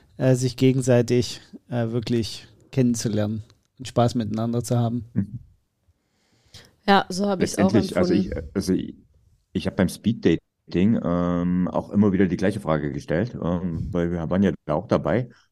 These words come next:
Speaker 2: Und ich hab dann so gesagt, was muss passieren, damit du am Sonntag mit einem Grinsen im Gesicht nach Hause fährst? Ähm, und das Witzige ist, da gab's zwei, drei Antworten.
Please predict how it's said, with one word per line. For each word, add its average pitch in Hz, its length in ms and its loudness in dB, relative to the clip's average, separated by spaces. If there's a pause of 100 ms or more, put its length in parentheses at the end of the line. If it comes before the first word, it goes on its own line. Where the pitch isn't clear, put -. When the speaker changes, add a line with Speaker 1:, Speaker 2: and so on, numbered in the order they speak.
(200)
Speaker 2:
Und 82 180 -2
ich 80 100 -4
hab 85 60 -4
dann 92 140 2
so 85 80 0
gesagt, 82 220 -2
was 92 140 -4 (120)
muss 101 160 -2
passieren, 95 340 0
damit 87 280 0
du 92 280 2
am 85 400 -4
Sonntag 98 480 0
mit 87 240 -6
einem 85 300 -2 (260)
Grinsen 98 440 2
im 92 220 4
Gesicht 90 420 0
nach 82 120 0
Hause 110 260 0
fährst? 98 500 0 (640)
Ähm, 95 540 4 (500)
und 101 260 6
das 95 180 -2
Witzige 101 420 4
ist, 113 560 2 (120)
da 85 120 0
gab's 90 260 0
zwei, 92 160 2
drei 85 160 0
Antworten. 90 800 0